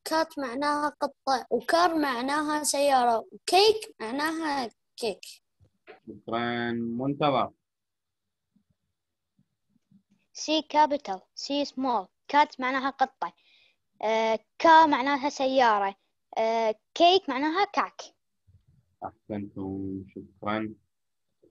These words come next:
Speaker 2: هسه شنو عندنا؟ عندنا فقط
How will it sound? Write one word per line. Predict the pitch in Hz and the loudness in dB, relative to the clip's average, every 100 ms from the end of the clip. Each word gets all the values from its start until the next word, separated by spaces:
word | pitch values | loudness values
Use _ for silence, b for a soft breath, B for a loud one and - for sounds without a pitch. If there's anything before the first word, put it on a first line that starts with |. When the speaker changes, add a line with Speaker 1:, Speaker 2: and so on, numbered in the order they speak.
| _ _ _ - | _ _ _ -20
Speaker 2:
هسه | 107 113 | -16 -14
شنو | 110 131 | -8 -6
عندنا؟ | 110 113 113 113 | -4 -4 -6 -6
عندنا | 107 101 113 127 131 107 | -8 -8 -4 -6 -8 -14
فقط | 104 120 131 | -6 -2 -2